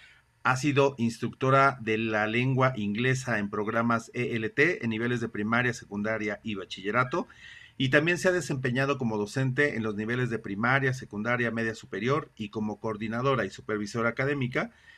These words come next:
de nivel secundaria. En el área de capacitación ha diseñado programas institucionales de inglés e impartido cursos, así como, eh, cursos de profes-, profesionalización docente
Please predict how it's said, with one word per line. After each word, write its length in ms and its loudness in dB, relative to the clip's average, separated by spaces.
de 160 0
nivel 480 0
secundaria. 680 -8
En 100 2
el 140 0
área 180 4
de 100 4
capacitación 800 0
ha 60 -4
diseñado 480 -2
programas 560 0
institucionales 800 -4
de 80 -2
inglés 380 -4
e 100 -6
impartido 560 -4
cursos, 560 -6
así 380 -2
como, 540 0
eh, 360 -2
cursos 320 -2
de 80 -2
profes-, 580 -8
profesionalización 1300 -4
docente 580 -4